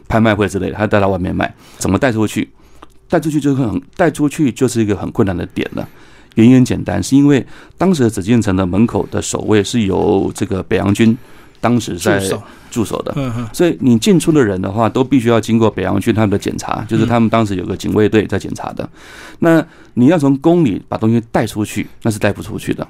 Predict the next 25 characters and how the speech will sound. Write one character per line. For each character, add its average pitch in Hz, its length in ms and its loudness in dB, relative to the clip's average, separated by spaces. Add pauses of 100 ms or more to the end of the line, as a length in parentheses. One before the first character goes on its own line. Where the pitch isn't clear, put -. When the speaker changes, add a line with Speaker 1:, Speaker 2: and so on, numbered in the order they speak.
Speaker 1:
因 123 200 4
为 123 200 4 (280)
这 131 120 0
个 117 120 2
当 123 160 0
时 104 120 0
限 120 240 2
制 104 140 0
不 113 120 -2
能 107 80 4
从 92 160 -2
宫 98 160 0
里 92 60 -4
带 101 140 -6
东 92 120 -4
西 92 140 -4
出 - 180 -6
去。 - 240 -8 (340)
Speaker 2:
嗯。 127 100 -4
Speaker 1:
所 131 100 4
以 131 180 4 (260)
其 143 180 2
实 147 160 2
溥 95 260 -6
仪 98 160 -2